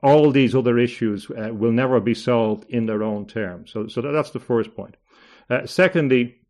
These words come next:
the greatest threat to that is this, uh, rise in, in, in technology. So yes, uh, what I want to do is to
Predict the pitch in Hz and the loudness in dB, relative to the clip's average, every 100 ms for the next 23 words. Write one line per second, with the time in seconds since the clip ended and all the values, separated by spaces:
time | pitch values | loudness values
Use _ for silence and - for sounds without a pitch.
0 | _ _ _ _ 123 117 139 151 139 113 | _ _ _ _ -2 4 6 6 2 -2
1 | - - 147 143 - - 104 98 104 - | -4 2 2 2 -4 -2 0 0 -4 -10
2 | _ _ 120 104 123 120 - - _ _ | _ _ -4 -2 -2 -2 -4 -14 _ _
3 | _ - 113 110 120 120 117 117 104 117 | _ -12 -6 2 4 4 2 0 -4 -4
4 | 117 120 107 120 - 110 98 - 85 - | -6 -6 -6 -6 -4 -4 -6 -8 -10 -6
5 | 110 107 135 110 - _ _ _ 110 110 | -2 0 0 0 -6 _ _ _ -10 -2
6 | 110 147 156 147 143 120 117 131 123 127 | 2 4 6 4 2 0 2 4 4 2
7 | 123 117 107 - 123 113 | 0 0 -4 -6 -4 -4